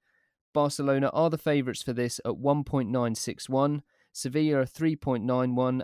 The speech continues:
and the draw three point seven eight. It's a split goals total at two point five and three, with the over currently at one point eight two for eight two six and the under two point zero eight. Let's go over to Jake for a breakdown of this fixture,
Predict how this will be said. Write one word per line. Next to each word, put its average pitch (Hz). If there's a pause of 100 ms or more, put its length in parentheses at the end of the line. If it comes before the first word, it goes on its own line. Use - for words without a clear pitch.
and 117
the 117
draw 139
three 127
point 120
seven 117
eight. 101 (480)
It's 131
a 127
split -
goals 147
total 127
at -
two 143
point 123
five 120
and 113
three, 143 (240)
with 135
the 127
over 135
currently 123
at 120
one 139
point 127
eight 123
two 120
for -
eight 127
two 110
six - (320)
and 113
the 117
under 123
two 127
point 120
zero 117
eight. 101 (100)
Let's 180
go 190
over 165
to 151
Jake 123
for -
a 120
breakdown 143
of 120
this 147
fixture, 110